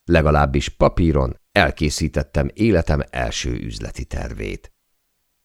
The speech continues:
A számok túl alacsonynak tűntek,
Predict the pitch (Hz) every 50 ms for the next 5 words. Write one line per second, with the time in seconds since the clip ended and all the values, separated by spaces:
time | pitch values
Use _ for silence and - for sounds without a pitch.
0 | _ _ _ _ _ _ _ - - - - - - - - 98 90 - - -
1 | - 85 71 65 - - 69 62 - - - 67 64 62 62 60 - - - -
2 | 60 60 62 - - 62 60 -